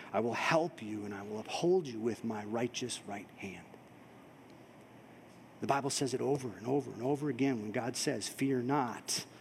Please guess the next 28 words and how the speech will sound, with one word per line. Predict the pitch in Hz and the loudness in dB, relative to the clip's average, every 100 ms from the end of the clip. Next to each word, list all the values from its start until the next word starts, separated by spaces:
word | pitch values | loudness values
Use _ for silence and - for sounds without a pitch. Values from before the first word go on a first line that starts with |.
| - - - | -18 -18 -2
The | 127 | 4
reason | 147 156 | 4 6
that | 151 | 4
we | 147 | 6
can | 156 | 6
reject | 151 131 160 170 - - | 4 6 4 2 -2 -12
fear | - 240 220 156 147 | 0 4 6 6 4
is | 160 160 151 | 2 2 4
that | 175 170 | 2 4
we're | 175 | 2
not | 170 170 165 | 4 4 4
alone. | 160 151 156 254 277 175 110 110 - - - - - - | 2 2 4 6 6 4 0 -8 -12 -14 -14 -14 -12 4
That's | 117 - - - | 6 6 0 0
our | 143 | 4
strength. | - - 208 254 170 185 | 4 4 6 6 6 6
That's | 220 226 - | 6 4 2
the | 190 | 2
truth. | - - 277 - | 4 6 6 6
He | - 254 | 8 8
is | 202 | 8
with | 165 269 285 | 6 6 6
us. | - - - - - - | 2 2 0 0 -4 2
And | 175 - | 4 8
folks, | 285 208 | 8 6
if | 175 | 6
that's | 262 254 | 6 6
his | - 262 247 | 6 6 6
answer | 196 294 349 - 170 185 | 8 10 10 8 8 10